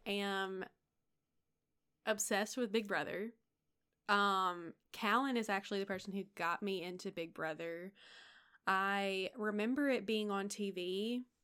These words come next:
whenever, you know, just back in the day, it would, like, commercials would come on or something, and I was always like, <laughs> I remember they were,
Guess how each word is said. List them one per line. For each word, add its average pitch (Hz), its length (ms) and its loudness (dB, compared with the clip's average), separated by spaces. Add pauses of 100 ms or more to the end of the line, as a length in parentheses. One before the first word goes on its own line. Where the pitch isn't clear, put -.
(480)
whenever, 190 600 -2
you 208 140 -2
know, 165 160 -2
just 190 220 -6
back 185 240 0
in 180 80 -6
the 170 80 -8
day, 175 260 -2
it 165 100 -4
would, 180 200 -4 (680)
like, 202 220 -4
commercials 180 480 -6
would 175 100 -12
come 185 220 -4
on 165 180 -4
or 180 60 -6
something, 170 320 -6
and 170 100 -8
I 170 60 -4
was 170 160 -8
always 180 240 -4
like, 147 340 -4 (640)
<laughs> - 460 -2
I 226 80 12
remember 214 440 4
they 202 120 2
were, 190 240 0